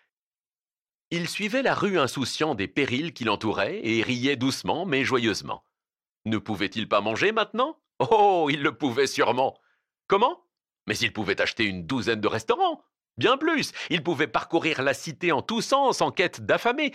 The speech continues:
et les nourrir des viandes les plus appétissantes, des rôtis les plus juteux et des huîtres les plus belles.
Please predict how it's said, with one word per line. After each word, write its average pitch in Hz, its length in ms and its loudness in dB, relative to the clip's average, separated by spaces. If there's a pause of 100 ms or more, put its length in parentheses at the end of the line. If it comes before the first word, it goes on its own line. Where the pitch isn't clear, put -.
(120)
et 160 80 2
les 233 100 2
nourrir 247 520 0
des 170 100 2
viandes 180 260 0
les 190 120 0
plus 190 240 -2
appétissantes, 254 720 0 (160)
des 156 120 2
rôtis 160 260 2
les 143 100 -2
plus 151 220 -6
juteux 220 560 0
et 110 80 -2
des 120 100 0
huîtres 135 300 -4
les 123 100 2
plus 202 240 -4
belles. 57 340 -6